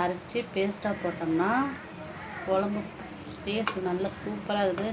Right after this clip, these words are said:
நீங்களும் வீட்டில் ட்ரை பண்ணி பாருங்கள். மீன் உடையில பாருங்க, அப்படியே இருக்குது பாருங்க. ஓகே,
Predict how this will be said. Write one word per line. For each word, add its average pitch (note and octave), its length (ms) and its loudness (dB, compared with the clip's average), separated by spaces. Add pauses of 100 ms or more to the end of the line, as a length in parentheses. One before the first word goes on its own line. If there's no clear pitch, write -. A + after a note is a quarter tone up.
நீங்களும் F#3+ 340 4
வீட்டில் F3+ 300 -4
ட்ரை F3 120 0 (120)
பண்ணி F3 240 4
பாருங்கள். E3+ 500 4 (2500)
மீன் F#3+ 240 4 (100)
உடையில F3 360 2
பாருங்க, D#3 320 2
அப்படியே E3 320 -2
இருக்குது E3 280 -2
பாருங்க. D#3 280 -2 (4000)
ஓகே, G#3+ 280 0